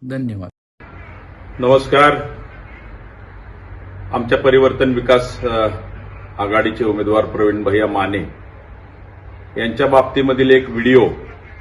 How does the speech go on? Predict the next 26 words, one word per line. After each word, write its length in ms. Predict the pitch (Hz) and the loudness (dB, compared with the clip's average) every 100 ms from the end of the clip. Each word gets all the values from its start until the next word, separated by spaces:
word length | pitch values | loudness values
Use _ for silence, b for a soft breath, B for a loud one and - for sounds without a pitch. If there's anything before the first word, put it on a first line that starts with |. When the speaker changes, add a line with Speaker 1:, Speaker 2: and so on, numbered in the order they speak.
| - - - - - - - - 113 | -20 -20 -20 -20 -20 -20 -20 -8 0
Speaker 2:
या 100 | 123 | 2
व्हिडिओमध्ये 600 | 123 123 127 127 127 123 | 6 6 6 6 4 4
छेडछाड 340 | 120 - 131 127 | -2 0 2 2
केलेली 380 | 127 117 107 | 2 0 2
आहे, 160 | 107 107 | 4 4
असा 280 | 107 104 113 | 2 -2 -4
व्हिडिओ 420 | 107 110 110 113 110 - - - - - - | -2 -2 -2 -2 -6 -12 -20 -20 -20 -16 -10
आमचे 240 | 107 - | -6 -2
प्रतिस्पर्धी 640 | 120 120 131 - - 131 135 | -2 -2 -4 -2 0 4 4
उमेदवार 480 | 117 113 117 117 113 - - - - 117 | 4 2 0 0 -2 -8 -18 -20 -16 -6
माननीय 300 | 120 123 117 | -2 0 0
हर्षवर्धनजी 680 | 113 - 120 113 117 117 | 0 -2 -4 -2 -4 -4
पाटील 340 | 120 113 120 113 | -2 -2 -2 -4
साहेब 320 | 123 123 123 | 0 2 2
आणि 220 | 110 110 | -2 -2
दत्ता 320 | 98 - 127 | -2 -2 -2
मामा 260 | 117 113 110 | -2 -2 -4
भरणे 400 | 104 123 127 98 80 - - - - - - 117 | -2 0 2 0 -4 -14 -20 -20 -20 -20 -8 2
यांचे 300 | 123 120 139 | 2 2 -2
समर्थक 500 | 131 135 131 120 127 - - - - - - 107 | 0 2 2 4 0 0 -16 -20 -20 -20 -8 4
गैरसमज 520 | 147 151 147 156 151 | 4 4 0 0 -2
करण्याच्या 520 | - 135 139 131 135 | -2 0 2 2 2
हेतूने 480 | 123 120 123 127 120 | 2 0 2 2 0
मतदारामध्ये 680 | 117 120 120 117 117 - - | -4 -4 -2 0 0 -2 -4
पाठवत 400 | - 113 117 123 | 0 0 2 2
आहेत. 200 | 110 87 | 2 -2